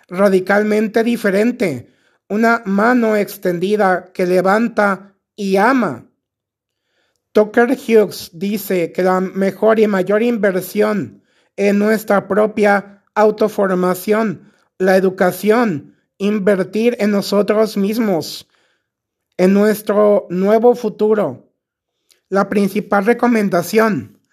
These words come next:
nunca dejar de formarnos, de crecer, por lo menos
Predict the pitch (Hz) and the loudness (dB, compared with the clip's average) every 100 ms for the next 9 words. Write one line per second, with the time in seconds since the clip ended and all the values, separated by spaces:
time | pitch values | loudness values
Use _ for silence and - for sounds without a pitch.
0 | _ _ _ _ 170 196 233 240 240 220 | _ _ _ _ -4 -2 -2 0 0 0
1 | 202 202 202 240 214 202 202 196 220 220 | -2 -2 0 -2 -2 -2 0 0 0 -2
2 | 170 - - 160 180 180 185 185 - 208 | -4 -6 -12 -8 -8 -4 -4 -4 -2 -2
3 | 202 - _ _ _ _ _ _ _ _ | -2 -10 _ _ _ _ _ _ _ _
4 | _ - 196 202 202 202 226 226 226 - | _ -2 2 2 2 2 0 0 -2 -6
5 | - | -14